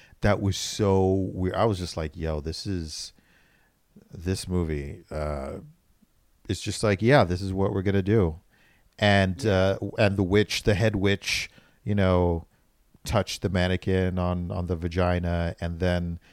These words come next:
Speaker 1: licked her fingers. I was just like, Oh. Okay.
Speaker 2: I know.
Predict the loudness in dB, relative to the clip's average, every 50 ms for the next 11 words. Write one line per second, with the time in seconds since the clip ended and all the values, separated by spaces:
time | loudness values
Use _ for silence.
0 | _ _ _ -4 0 0 0 0 0 -2 -2 -2 -2 -2 -4 -4 -4 -4 -4 -2
1 | -2 0 -2 -2 -2 -2 -2 -2 -2 -4 -6 -4 -2 0 0 0 -2 -6 _ _
2 | _ _ _ _ _ _ _ _ _ -2 2 4 4 4 4 2 0 -2 -8 -16
3 | -20 _ _ _ _ _ _ _ _ _ _ _ _ _ _ _ _ -10 -8 -2
4 | 0 4 4 4 4 4 0 -4 _ _ _ _ _ _ -12 -10 -10 -8 -8 -6
5 | -4 -2 -2 -2 -4 -6 -8 -10